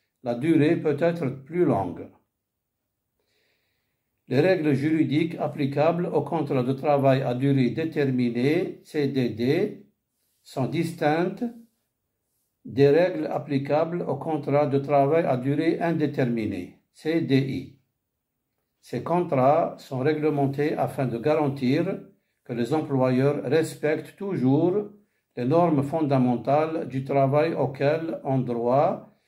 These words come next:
les travailleurs en cas de congédiement injuste. Conformément aux règles applicables, la durée d'emploi au titre d'un C D D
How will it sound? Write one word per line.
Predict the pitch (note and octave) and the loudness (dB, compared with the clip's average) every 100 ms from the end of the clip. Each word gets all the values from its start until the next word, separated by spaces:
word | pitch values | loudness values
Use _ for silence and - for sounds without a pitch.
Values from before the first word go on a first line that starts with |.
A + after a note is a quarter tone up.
| _ | _
les | - | -12
travailleurs | C3+ D#3+ D#3 C#3 B2 C3+ E3+ E3+ - | -2 0 2 2 4 2 2 0 -6
en | B2+ C3+ | -6 -4
cas | - D3+ F3+ - - _ _ _ _ - | -2 0 0 -4 -14 _ _ _ _ -6
de | B2+ E3 F3 E3+ | 0 0 0 -4
congédiement | D3 E3 C3+ D3 C3 C3+ B2+ C3 E3 F3+ - - | -4 -2 0 0 2 2 4 2 0 -2 -8 -6
injuste. | D#3 D3 G2+ G2+ G2 - _ _ _ _ _ _ _ _ _ _ _ _ _ _ _ _ _ _ | 0 0 0 -6 -8 -16 _ _ _ _ _ _ _ _ _ _ _ _ _ _ _ _ _ _
Conformément | - D#3 C#3 F3 F3 E3+ D#3 - | -4 -2 2 2 4 2 2 2
aux | D#3 | 2
règles | E3 C3+ | 2 2
applicables, | - C#3 D3 - C3+ D#3 F#3 G#3 - - _ _ _ _ _ | 0 -2 -2 -2 0 0 0 -2 -4 -12 _ _ _ _ _
la | B2+ A#2+ | -6 -4
durée | C#3 F3 D#3+ | 0 2 2
d'emploi | C3+ D#3 C#3 C#3 C#3 D3 D3 | 2 0 -2 0 2 2 0
au | |
titre | B2 E3+ C3+ C3 | -4 -6 -4 -4
d'un | B2+ A#2+ | -2 -4
C | G#2+ D#3 | -4 -6
D | C#3+ C#3 | -2 0
D | G#2+ B2+ D3 F3 - | 0 2 2 0 -4